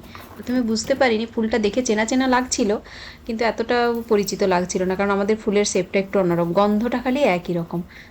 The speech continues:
তাই একটু ডালাটা ভেঙে নিয়ে এসে লাগিয়েছিলাম। অনেক দিন থেকেই হয়ে আছে এরকম, জানি না এখন ধরেছে কিনা। But এখন আর খুলবো না আমি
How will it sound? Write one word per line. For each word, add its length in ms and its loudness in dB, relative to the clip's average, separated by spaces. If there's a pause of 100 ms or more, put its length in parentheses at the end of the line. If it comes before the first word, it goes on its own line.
তাই 120 -2
একটু 160 -8
ডালাটা 380 0
ভেঙে 280 -2
নিয়ে 160 0
এসে 160 0
লাগিয়েছিলাম। 640 0
অনেক 240 0
দিন 160 2
থেকেই 300 -2
হয়ে 260 4
আছে 240 0
এরকম, 260 -2
জানি 300 0
না 120 0
এখন 220 0
ধরেছে 440 2
কিনা। 260 -2 (560)
But 100 -4
এখন 240 -2
আর 120 0
খুলবো 380 0
না 180 2
আমি 240 -2